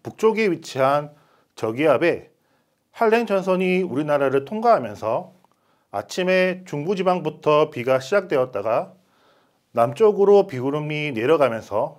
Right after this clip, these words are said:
전국에 비가 내리겠습니다. 게다가 우리나라 주변으로 등압선 간격이 매우 조밀해져 바람도 매우 강하게 불겠습니다.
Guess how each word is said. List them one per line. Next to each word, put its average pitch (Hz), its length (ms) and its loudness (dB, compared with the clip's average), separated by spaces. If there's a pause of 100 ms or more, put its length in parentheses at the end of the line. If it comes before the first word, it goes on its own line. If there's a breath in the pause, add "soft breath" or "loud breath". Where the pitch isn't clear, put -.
전국에 127 680 -4
비가 151 240 -2
내리겠습니다. 104 720 -8 (1040)
게다가 160 640 4 (140)
우리나라 214 420 4
주변으로 175 640 0
등압선 156 480 -4
간격이 156 540 -4
매우 139 320 -2
조밀해져 127 800 -4 (400 soft breath)
바람도 127 640 0
매우 135 240 -2
강하게 156 500 0
불겠습니다. 101 640 -14